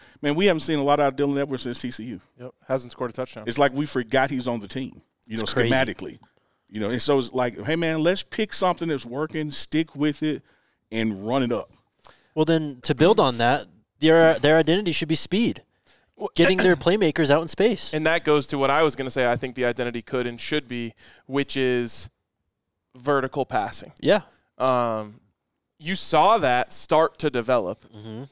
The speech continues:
Speaker 2: when Travis Hunter was out there.
Speaker 3: Mm-hmm.
Speaker 2: And, you know, you almost hit two to him in the first half of the T C U game. You do hit one to him later.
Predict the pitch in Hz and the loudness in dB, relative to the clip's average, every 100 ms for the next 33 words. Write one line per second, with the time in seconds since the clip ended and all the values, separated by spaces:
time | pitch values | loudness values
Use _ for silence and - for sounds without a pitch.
0 | _ 135 143 135 131 127 127 123 123 - | _ -2 0 2 0 0 -2 -6 -12 -4
1 | 143 131 120 127 110 110 101 87 - - | -2 0 -2 -4 -4 -4 -6 -8 -12 -14
2 | 104 107 113 - _ - 139 127 120 117 | -16 -16 -16 -18 _ -2 0 2 2 2
3 | 117 110 110 - 135 131 120 117 123 127 | 0 -2 -10 -16 -12 -6 -4 -4 -6 -6
4 | 147 151 160 - 151 - - 156 151 151 | -2 0 0 0 -2 -4 -2 0 2 0
5 | 143 131 - 147 - 143 143 135 127 151 | -2 -6 -2 -2 2 0 0 -4 -10 -8
6 | 143 - 143 139 135 139 127 123 123 160 | -6 -6 -6 -4 -2 -4 -4 -10 -8 -4
7 | 151 156 131 143 139 139 143 131 135 131 | 2 2 2 0 0 0 2 2 4 2